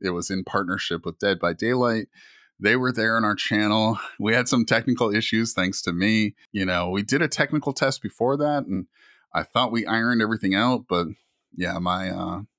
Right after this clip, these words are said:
I'm blaming my Go X L R Mini on that one. It, here we are. We're here to talk about our experience with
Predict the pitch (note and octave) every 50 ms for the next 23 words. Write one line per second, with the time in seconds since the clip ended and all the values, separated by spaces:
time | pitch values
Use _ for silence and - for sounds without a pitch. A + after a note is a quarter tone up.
0 | _ _ _ _ _ _ _ _ _ _ _ _ _ - B2 C3 C#3 C3 D3+ D#3
1 | F#3 G#3+ A3+ G#3+ - - - A#2+ A2 A#2 A2+ - - B2 A2 G#2 G2+ F#2 F2+ F2
2 | F2 F2+ E2+ E2 E2 E2 E2 E2 D#2 D2 E2 E2 E2 E2+ E2 E2+ F2 - - _
3 | _ _ - D3+ F3 B3 D4+ B3+ D#3 G#2 F2+ F2+ G2 B2 F3+ G3 F#3 E3 - A2+
4 | A2+ A2+ A#2 A#2+ A#2+ A#2+ A#2 - - - A2 A2 G#2+ G#2 G2+ G2+ G2+ G2+ G2 F#2+
5 | F#2+ G2+ G2+ - _ _ - - - G#2+ F#2+ G2 A2 - A2+ G2+ G#2 G2+ G2 F#2+
6 | F#2+ F#2+ F#2 - - F#2+ F2+ F2+ F#2+ G2+ A2 A#2 B2 - - G2 E2+ E2